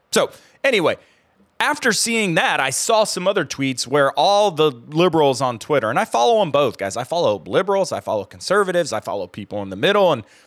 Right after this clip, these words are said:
it's funny to watch their worlds crumble and how they go, go <laughs> at each other. It's literally the same level of hate,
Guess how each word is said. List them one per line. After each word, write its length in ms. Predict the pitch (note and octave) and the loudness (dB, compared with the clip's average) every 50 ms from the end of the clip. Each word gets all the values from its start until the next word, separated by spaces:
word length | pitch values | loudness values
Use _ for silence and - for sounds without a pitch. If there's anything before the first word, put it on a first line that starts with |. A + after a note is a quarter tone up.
| _ _ _ - | _ _ _ -12
it's 160 | B2+ - - | -12 -10 -10
funny 360 | - - - G#3 A3+ G#3+ F#3 D#3 | -8 -4 -2 -2 0 0 -2 0
to 100 | B2+ A2 | 0 -2
watch 640 | G#2 G2+ G#2 B2 D3 D#3 D3+ C3 G#2+ - - - - | -2 -2 -2 0 2 2 2 0 -2 -4 -6 -8 -8
their 260 | A2+ G#2+ A2 G#2+ G2+ | -8 -6 -6 -6 -6
worlds 720 | F#2+ G2+ A2 C3+ D3 C3+ A#2 G#2+ F#2 F2 F#2+ - - - - _ _ _ _ _ _ - | -8 -6 -2 0 0 2 0 -2 -4 -6 -10 -12 -16 -18 -20 _ _ _ _ _ _ -12
crumble 720 | - - D3 C#3+ C3+ C3+ B2 B2+ B2 A#2+ A#2+ A#2 A#2 A#2 A2+ | -6 -2 0 0 0 0 -2 -2 0 0 0 0 0 -2 -2
and 240 | G#2 F#2+ F#2 E2+ - _ _ _ _ _ _ _ _ - | -4 -6 -10 -14 -18 _ _ _ _ _ _ _ _ -6
how 180 | D3+ D#3+ C#3 | -4 -2 0
they 120 | C3+ C3+ B2+ | 0 0 0
go, 260 | - D#3+ C#3 C3 B2 | 0 0 0 0 0
go 320 | - C3 B2+ C#3+ D3 C3+ | -4 -2 -2 0 2 2
<laughs> 100 | C#3+ C#3+ C3+ | 0 0 -2
at 140 | D3+ - | -2 -4
each 180 | - C3 - - D#3+ | -4 -2 -2 0 0
other. 240 | C#3+ B2+ C#3+ C#3+ F#3 | 0 0 2 2 0
It's 240 | F#3+ C#3+ - - | 0 0 -2 -6
literally 640 | F#3 G3 B3+ E4+ F#4 D#4 B3+ A3+ G#3 G3+ G3+ G3 G3 F3 | -4 -4 -4 -2 0 2 2 2 2 2 0 -2 -2 -2
the 160 | C#3+ D3 C#3 | -2 -2 -2
same 800 | - - - - - - E3+ E3+ F3 F3+ F#3 F#3 F#3 F#3 F3+ D#3 _ _ _ _ _ _ _ _ - | -2 -4 -8 -8 -4 -2 -2 0 0 -2 -2 -2 -2 -4 -6 -8 _ _ _ _ _ _ _ _ -8
level 400 | A2+ C#3+ D#3+ E3+ D3+ D#3+ D3+ D3 | -4 -2 0 0 2 2 2 2
of 120 | C3 G2 | 0 0
hate, 440 | G#2+ G#2+ G#2+ C3+ D3+ E3+ G#3 - _ | -4 -8 -4 -4 -2 -4 -4 -6 _